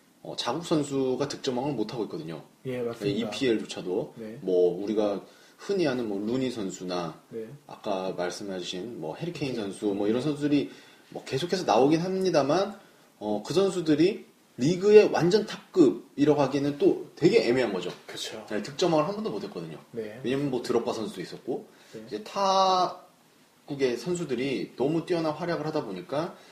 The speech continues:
Speaker 1: 자국 선수들이 못 큰다. 그래서 규제를 해야 된다. 이게 또 그 잉글랜드 축구협회의 어느 정도의 일리 있는 주장이기도 한데,
Speaker 2: 네.
Speaker 1: 그러니까 중국도 약간 그런 것 같아요.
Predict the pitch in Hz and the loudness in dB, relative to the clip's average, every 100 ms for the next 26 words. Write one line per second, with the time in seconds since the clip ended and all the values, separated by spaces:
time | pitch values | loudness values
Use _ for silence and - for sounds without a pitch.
0 | - - 123 - 143 139 139 104 101 147 | -12 -6 -4 -4 -6 -6 -8 -8 -8 -6
1 | 107 90 101 90 - - - - - - | -4 -2 0 -2 -6 -18 -20 -20 -18 -6
2 | 107 120 127 123 123 139 135 180 156 104 | -6 -4 -8 -2 2 4 4 0 0 -2
3 | 98 85 107 135 139 135 127 127 120 107 | -2 -4 -4 -2 0 -2 -2 2 2 2
4 | - - - _ _ _ _ - - 95 | -6 -20 -20 _ _ _ _ -18 -12 -8
5 | 101 131 143 120 104 - - 165 147 143 | -4 0 0 -2 -6 -10 -4 -2 -2 -2
6 | 117 113 110 135 165 - - 113 135 131 | -2 0 0 -2 -4 -8 -6 -4 -2 -4
7 | 123 123 127 110 110 120 110 104 98 104 | -2 0 2 2 2 0 -2 -4 -4 -4
8 | 101 95 104 117 107 127 170 - 120 120 | -4 -6 -6 -6 -4 -4 -6 -6 -6 -6
9 | - _ _ _ _ _ - - - - | -10 _ _ _ _ _ -20 -20 -20 -10
10 | - 143 - 185 214 208 196 202 - 403 | -4 -2 2 2 4 4 4 2 2 4
11 | - 147 - 107 - 90 85 | 4 2 -2 -4 -4 -6 -8